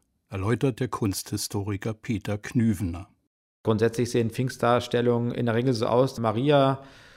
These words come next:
Speaker 2: und die Apostel haben sich ja in einem Haus versammelt. Das wird dann meistens so dargestellt, dass Maria in der Mitte sitzt und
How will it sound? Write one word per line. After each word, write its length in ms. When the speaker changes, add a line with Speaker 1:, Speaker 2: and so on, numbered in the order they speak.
Speaker 2:
und 140
die 60
Apostel 440
haben 120
sich 180
ja 180
in 180
einem 420
Haus 200
versammelt. 640
Das 140
wird 100
dann 100
meistens 300
so 100
dargestellt, 460
dass 140
Maria 340
in 60
der 100
Mitte 260
sitzt 480
und 420